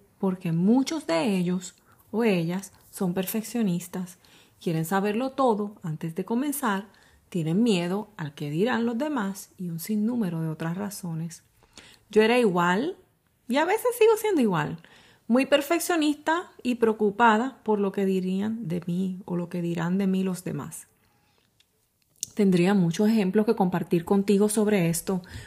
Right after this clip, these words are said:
pero te voy a contar la vez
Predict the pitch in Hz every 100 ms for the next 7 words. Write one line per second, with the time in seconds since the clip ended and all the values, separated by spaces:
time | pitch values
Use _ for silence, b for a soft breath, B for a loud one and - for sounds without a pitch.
0 | B - 220 214 220 196 233 294 330 294
1 | 311 247 208 233 B B B - 180 175
2 | 165 180 262 190 185